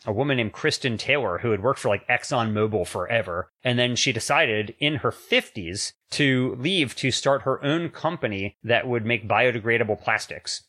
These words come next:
Like, she had worked in plastics for ExxonMobil and then was like, "You know, I'm actually gonna create my own startup that's gonna do biodegradable plastic." And so now in her fifties, she started this company and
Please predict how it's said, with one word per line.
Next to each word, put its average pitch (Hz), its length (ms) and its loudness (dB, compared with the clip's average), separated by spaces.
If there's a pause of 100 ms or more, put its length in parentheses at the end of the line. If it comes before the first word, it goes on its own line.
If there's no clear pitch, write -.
(140)
Like, 104 160 0
she 139 160 2
had 113 100 0
worked 131 200 0
in 117 100 -8
plastics 113 520 -2
for - 120 -6
ExxonMobil 101 720 0 (280)
and 98 540 0
then 113 240 0
was 104 140 -2
like, 101 120 -2
"You 110 80 -2
know, 101 100 2
I'm 104 120 2
actually 107 220 0
gonna 101 160 -4
create 101 240 -2
my 92 160 -2
own 95 120 -4
startup 98 420 0
that's 98 180 -8
gonna 95 160 -6
do 95 120 -4
biodegradable 92 640 -2
plastic." 85 400 -8
And 92 160 -8
so 107 100 -4
now 95 260 0
in 123 120 -2
her 120 80 2
fifties, 113 400 -4
she 104 120 -2
started 101 340 -4
this 98 140 -8
company 98 340 -2
and 98 160 -4